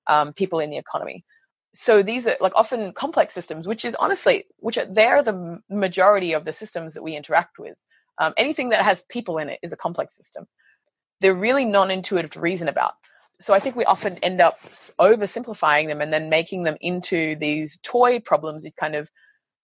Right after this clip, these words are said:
perfectly specified engineering problems, they just don't reflect how those systems actually work. So I think that in order for us to kind of create good policy or design new systems or even just think about how to change the ones that we already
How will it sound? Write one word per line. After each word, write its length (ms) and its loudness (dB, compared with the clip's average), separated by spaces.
perfectly 340 0
specified 460 2
engineering 500 -4
problems, 460 -2
they 80 4
just 200 -6
don't 180 2
reflect 440 0
how 280 6
those 200 0
systems 260 -10
actually 260 -8
work. 300 2
So 520 4
I 140 4
think 280 -6
that 200 4
in 160 0
order 240 4
for 180 2
us 180 2
to 120 -4
kind 300 2
of 300 -6
create 400 0
good 240 -10
policy 600 2
or 140 -4
design 440 2
new 140 -4
systems 680 -4
or 140 8
even 260 4
just 160 -8
think 140 -8
about 180 0
how 140 2
to 80 -2
change 400 -6
the 80 -8
ones 160 -2
that 60 -16
we 60 -8
already 140 -6